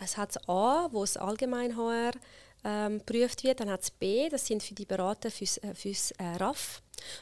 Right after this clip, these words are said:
Und dann hat's C für Personalberater. Und s-, und ich, äh, tue seit ein paar Jahren, ähm, das C abnehmen. Das hat viel mit Pe-, Personalberater zu tun und auch viel mit Selbstständigen.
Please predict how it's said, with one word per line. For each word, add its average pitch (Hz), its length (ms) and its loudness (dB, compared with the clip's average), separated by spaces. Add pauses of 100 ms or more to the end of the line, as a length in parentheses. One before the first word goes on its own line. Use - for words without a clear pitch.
Und 202 120 -2
dann 202 80 0
hat's 208 240 -2
C 226 460 6
für - 140 -4
Personalberater. 170 960 -2 (500)
Und 214 140 0
s-, - 160 -2 (100)
und 226 140 2
ich, 240 180 0
äh, 214 200 6
tue 220 180 0
seit - 140 -4
ein - 40 -20
paar 196 180 2
Jahren, 202 340 2
ähm, 185 420 0
das - 200 -6
C 202 280 4
abnehmen. 175 480 -2 (440)
Das 180 180 0
hat - 100 0
viel 214 120 -2
mit 208 160 -2
Pe-, - 180 -6
Personalberater 190 840 -6
zu - 160 -4 (140)
tun 208 140 -2 (560)
und 180 280 0
auch 175 120 0
viel 202 180 2
mit 190 180 -2
Selbstständigen. 214 880 0